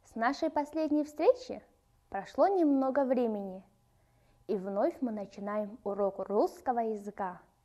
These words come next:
Вот звонок нам дал сигнал, поработать час настал. Так что время не теряем и работать начинаем. Встало солнышко давно, заглянуло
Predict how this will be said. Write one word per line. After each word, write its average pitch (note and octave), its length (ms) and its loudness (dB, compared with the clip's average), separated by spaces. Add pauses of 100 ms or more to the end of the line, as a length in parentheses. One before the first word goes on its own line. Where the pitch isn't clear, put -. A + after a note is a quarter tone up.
(960)
Вот A#3 420 6
звонок A3+ 480 4
нам F3 320 -10
дал G#3 300 4 (160)
сигнал, F3+ 720 4 (580)
поработать G#3+ 840 6
час A#3 540 6
настал. F#3+ 680 0 (560)
Так A3 220 2
что B3 260 6
время B3 380 8
не A#3 160 2
теряем A#3 600 6 (640)
и A3+ 120 2
работать A#3+ 720 2
начинаем. A3+ 720 2 (840)
Встало A#3+ 600 4
солнышко A3 800 2
давно, F#3 720 2 (320)
заглянуло G#3+ 880 2